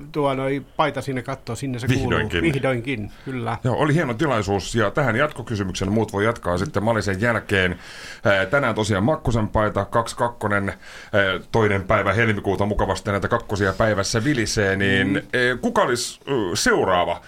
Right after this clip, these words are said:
Speaker 2: Ää, ketä ansaitsisi, ää, paidan jäädytyksen ja millä, millä perusteella?
Speaker 1: Ai, ai, ai,
Speaker 2: Ai,
Speaker 1: ai.
Speaker 2: ai,
Speaker 1: Ai,
Speaker 2: ai.
Speaker 1: ai, ai, ai. Siis on varmasti on, varmasti on todella paljon, että sitä voisi miettiä jostakin sieltä viimeisestä, viimeisistä mestaruusjuhlista joku pelaaja, mut kyllä, kyllä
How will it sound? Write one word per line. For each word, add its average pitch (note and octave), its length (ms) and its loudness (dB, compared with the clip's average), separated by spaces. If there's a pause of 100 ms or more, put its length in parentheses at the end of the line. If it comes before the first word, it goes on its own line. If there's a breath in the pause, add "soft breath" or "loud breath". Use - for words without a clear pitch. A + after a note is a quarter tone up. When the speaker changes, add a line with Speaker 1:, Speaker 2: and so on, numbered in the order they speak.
(360 loud breath)
Speaker 2:
Ää, F2+ 120 2
ketä G#2+ 300 0
ansaitsisi, G2 500 0
ää, E2+ 60 -4 (500 loud breath)
paidan G2 320 0
jäädytyksen E2+ 640 0
ja F2 260 2
millä, A2 280 0
millä D#3 180 2
perusteella? - 600 -4
Speaker 1:
Ai, A#2 200 -2
ai, A#2+ 160 -4
ai, A2+ 220 -4
Speaker 2:
Ai, C#3+ 180 6
Speaker 1:
ai. D3 160 4
Speaker 2:
ai, - 0 -
Speaker 1:
Ai, G#3 240 4
Speaker 2:
ai. G#3+ 140 2
Speaker 1:
ai, A#3+ 200 6
ai, F#3 200 2
ai. C3 120 -8
Siis D3 260 -4
on B2+ 320 -4
varmasti D#3 460 0
on, B2+ 140 -2 (160)
varmasti G3 360 0
on D#3+ 60 2
todella D#3+ 280 0
paljon, D#3 300 2
että - 100 -8
sitä D3+ 160 -2
voisi C#3 180 -4
miettiä C#3 320 -4
jostakin B2 320 -8
sieltä C3 260 -6 (760 soft breath)
viimeisestä, C#3+ 640 0
viimeisistä D3+ 540 0
mestaruusjuhlista C#3+ 2250 -2
joku C3 200 -2
pelaaja, C#3 380 0
mut D3 200 -2
kyllä, G#3+ 300 -4
kyllä A3+ 140 -2